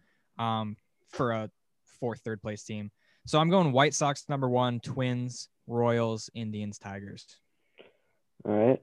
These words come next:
Speaker 2: Uh, I have the same as Newman and Evan, but I don't, you guys are all pretty low on the Indians. Um, I've said this before. They haven't,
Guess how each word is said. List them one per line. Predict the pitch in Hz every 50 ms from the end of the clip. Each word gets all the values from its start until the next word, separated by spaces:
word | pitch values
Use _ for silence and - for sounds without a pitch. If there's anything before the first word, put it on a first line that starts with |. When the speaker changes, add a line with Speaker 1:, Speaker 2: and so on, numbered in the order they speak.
| -
Speaker 2:
Uh, | - 110 113 113 113 110 107 - -
I | 92 101 107 117
have | 131 143 147 143 143 143 139 131
the | 127 120 110 - -
same | - 117 113 113 113 113 110 110 110
as | 101 98 101 101 101 101 101 104 -
Newman | 104 104 107 107 104 101 101
and | 104 104 98 73
Evan, | - 95 104 101 110 107 104 104 101 92
but | - 104 90
I | 73 98 117
don't, | 139 202 - - _ _ _ - - - - - - -
you | - 104
guys | 127 165 208 143 113
are | 104
all | 113 131 139
pretty | 127 - 139 127 120
low | 110 107 110 117 117 117
on | 113 110
the | 110 107
Indians. | 110 117 120 113 110 104 107 107 - -
Um, | - 113 113 113 117 113 110 110 110 107 107 - _ _ _ _ _ _ _ _ -
I've | - 117 117 -
said | 156 160 170
this | 165 156 -
before. | 120 113 - - 123 123 120
They | 107 104 104
haven't, | 113 117 117 127 135 156 147 135 -